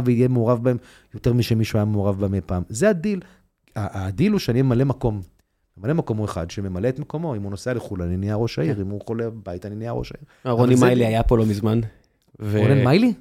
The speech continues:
Speaker 2: כן. והוא היה פה
Speaker 1: בפודקאסט?
Speaker 2: כן. הוא היה
Speaker 1: פשוט
Speaker 2: ש-,
Speaker 1: לא ידעתי.
Speaker 2: הוא היה שבור לגמרי.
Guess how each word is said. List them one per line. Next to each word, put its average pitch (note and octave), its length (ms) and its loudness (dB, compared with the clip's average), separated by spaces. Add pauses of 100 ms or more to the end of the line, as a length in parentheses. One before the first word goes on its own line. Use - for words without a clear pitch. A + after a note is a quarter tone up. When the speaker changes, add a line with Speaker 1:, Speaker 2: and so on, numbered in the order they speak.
(100)
Speaker 2:
כן. G#2 220 -2 (340)
והוא G#2 160 0
היה A2+ 100 4
פה A#2+ 200 4
Speaker 1:
בפודקאסט? G#3+ 580 4
Speaker 2:
כן. A2+ 220 -2 (520)
הוא - 80 -8
היה A2+ 80 -2
Speaker 1:
פשוט - 80 -6
Speaker 2:
ש-, C#3 40 -4
Speaker 1:
לא D3+ 60 0
ידעתי. F3 320 -6
Speaker 2:
הוא F3+ 120 -14
היה A2+ 100 -6
שבור A2+ 460 0
לגמרי. G#2+ 420 0